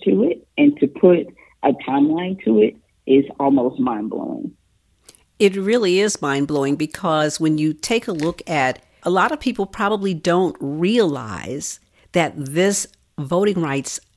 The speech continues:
Speaker 2: fight began back in the eighteen hundreds, the late eighteen hundreds,
Speaker 1: Yes.
Speaker 2: as we were going through Reconstruction. And then you kind of move a little bit forward to, we're still fighting for that in nineteen sixty-five.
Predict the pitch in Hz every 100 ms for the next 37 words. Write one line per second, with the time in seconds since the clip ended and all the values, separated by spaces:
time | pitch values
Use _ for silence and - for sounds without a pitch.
0 | _ - - 202 127 - - - _ _
1 | _ _ _ - 156 151 170 170 165 165
2 | - 151 139 156 156 - 165 151 143 -
3 | 143 147 143 _ - 165 151 143 139 -
4 | _ _ - - - 202 190 139 95 -
5 | 151 147 160 156 147 135 - 139 139 254
6 | 240 - 143 151 151 147 147 143 147 135
7 | 135 139 151 147 139 139 - - 233 240
8 | - 107 - _ - 220 277 392 311 185
9 | 190 196 - 165 220 269 330 - 190 202
10 | 196 - 214 190 - _ _ _ _ _
11 | 202 214 269 240 - 247 247 240 - 185
12 | 185 180 170 202 190 185 196 196 - 196
13 | 190 180 - 202 - - 175 156 - -
14 | 247 254 190 85 50 -